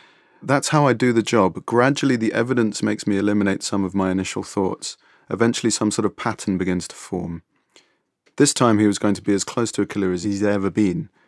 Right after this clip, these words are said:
For a man who lived his life behind the shield of learned behaviours, penetrating a killer's face was the only game in town." Which is fantastic stuff, but also, again, just made me think of, without overdoing this,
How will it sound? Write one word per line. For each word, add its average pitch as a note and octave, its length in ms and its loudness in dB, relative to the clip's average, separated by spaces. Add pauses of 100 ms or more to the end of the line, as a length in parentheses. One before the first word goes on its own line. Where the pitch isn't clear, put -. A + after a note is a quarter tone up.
(420)
For - 180 -4
a G#2+ 40 4
man A2 280 4
who G#2 80 2
lived G2+ 200 0
his F#2+ 120 -4
life F#2+ 180 -2
behind F#2+ 220 -4
the F#2 60 -2
shield F#2+ 300 0
of F2+ 80 -8
learned F#2+ 420 2
behaviours, F2+ 500 -2
penetrating G2 640 -4
a F2+ 60 -4
killer's F#2+ 420 -6
face - 540 -6 (440)
was E2+ 120 -12
the F#2 120 0
only F2+ 160 0
game F2 260 -4
in E2+ 100 -8
town." F#2 420 -10 (920)
Which - 200 -2
is F#2 180 -2 (220)
fantastic - 760 -2
stuff, - 520 -2 (120)
but A2 140 6
also, G#2 300 2
again, F#2+ 220 2
just - 140 -8
made G#2 180 2
me G2 80 2
think F#2+ 340 -2
of, F2+ 260 -10
without F#2+ 240 2
overdoing F#2 380 0
this, F2+ 180 -6